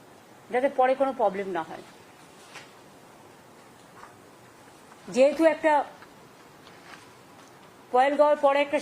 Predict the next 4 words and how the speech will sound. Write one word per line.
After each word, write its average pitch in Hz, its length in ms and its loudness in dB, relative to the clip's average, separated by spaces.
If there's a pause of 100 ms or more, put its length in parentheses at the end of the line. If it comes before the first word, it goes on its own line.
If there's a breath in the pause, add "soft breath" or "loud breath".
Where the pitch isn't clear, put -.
সিচুয়েশন 285 460 -4
অ্যারাইজ 262 280 2 (100)
করেছে, 254 320 0 (2750)
সবাইকেই 285 500 0